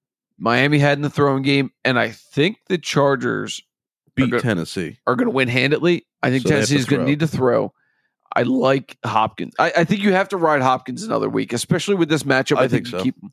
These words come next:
Speaker 2: And again, first week on a new team, he had seven catches. He had ten targets, seven catches. All right, so then we're looking at flex. I got James Conner, Najee Harris, Cortland Sutton, Zay Flowers.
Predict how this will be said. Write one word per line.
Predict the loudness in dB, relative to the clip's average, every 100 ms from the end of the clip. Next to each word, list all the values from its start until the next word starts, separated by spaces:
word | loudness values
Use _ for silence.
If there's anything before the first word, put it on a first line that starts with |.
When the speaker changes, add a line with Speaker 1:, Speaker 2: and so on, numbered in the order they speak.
| -2
Speaker 2:
And | 2
again, | 2 0
first | 0 0 0
week | -2 0
on | 0
a | 2
new | 0
team, | 0 -2
he | 0
had | 0 0
seven | 0 -4 -2
catches. | -6 -6 -8 -14 -18 -20 -16
He | -8
had | -6 -8 _ _ -10
ten | -8 -4
targets, | -4 -4 -4
seven | -6 -6
catches. | -10 -12 -12 -16 -20 _ _ _ _ -2
All |
right, | -2 0
so | 2
then | 2
we're |
looking | 2 2 0
at | 0
flex. | 0 0 -2
I | 0
got | 0 0
James | 0 0
Conner, | 2 2 2 0 -4 _ _ _ 0
Najee | 2 2 0
Harris, | 2 2 2 -2 -14 _ _ _
Cortland | -2 0 0 0
Sutton, | 0 0 0 -6 _ _ _ _
Zay | -4 -4
Flowers. | 0 -2 -2 -10 -20